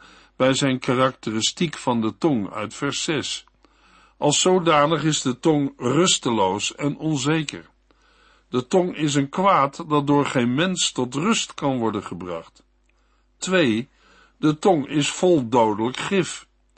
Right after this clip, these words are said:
Jacobus denkt bij zijn uitspraken aan een giftige slang.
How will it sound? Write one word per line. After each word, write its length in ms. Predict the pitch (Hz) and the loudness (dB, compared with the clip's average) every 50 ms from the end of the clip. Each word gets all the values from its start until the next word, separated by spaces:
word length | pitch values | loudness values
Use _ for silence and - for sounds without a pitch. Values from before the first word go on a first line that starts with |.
| _ _ _ _ _ _ _ _ _ | _ _ _ _ _ _ _ _ _
Jacobus 640 | - 123 123 - - 185 185 190 185 175 151 135 127 | -8 -8 -4 0 2 4 4 4 2 0 -2 0 0
denkt 320 | 139 165 190 190 165 - | 0 0 0 0 -4 -2
bij 180 | 151 143 147 139 | 0 2 2 2
zijn 280 | - - 127 117 - | 0 -2 -4 -4 -4
uitspraken 840 | - - 135 143 151 147 - - - 135 135 139 135 135 123 - 135 | -4 -2 -2 -2 -2 -2 -6 -6 -4 -2 0 2 2 2 0 0 -2
aan 160 | 135 120 117 113 | -2 -2 -2 -2
een 100 | 113 107 | -4 -4
giftige 540 | - - 151 147 - - - 123 107 123 | -2 -2 -2 -4 -4 -8 -12 -12 -10 -8
slang. 480 | 117 - - 135 131 127 113 95 80 | -6 -4 0 2 2 2 0 -4 -10